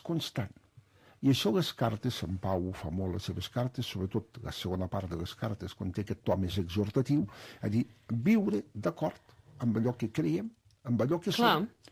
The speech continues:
Speaker 1: Viure d'acord amb el que som, amb el que creiem. No sé, això em fa pensar, diumenge passat, un, un pare, la mare estava callada, feia que sí amb el cap, el pare, que parlava de la seva filla, una noieta de catorze o quinze anys.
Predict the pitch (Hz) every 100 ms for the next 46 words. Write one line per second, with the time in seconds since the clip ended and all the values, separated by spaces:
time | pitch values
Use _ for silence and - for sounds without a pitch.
0 | _ - 113 151 143 - 196 175 156 110
1 | - - 151 233 _ _ - 95 98 107
2 | - 113 156 196 - - - - - -
3 | - - - 127 170 135 - 123 123 113
4 | 107 - 113 117 - 90 95 95 104 107
5 | 90 98 101 - 135 131 - - 85 82
6 | 85 95 101 98 95 _ _ _ - 95
7 | 87 90 _ - 104 101 131 _ - _
8 | _ - 95 107 113 - 98 95 - 87
9 | 110 110 135 - _ - 90 - 95 -
10 | - 82 - - - - - 110 107 -
11 | - - - 107 101 104 104 101 - 92
12 | - 135 92 - 78 82 90 95 - 76
13 | 73 80 - - 90 90 90 82 92 -
14 | - -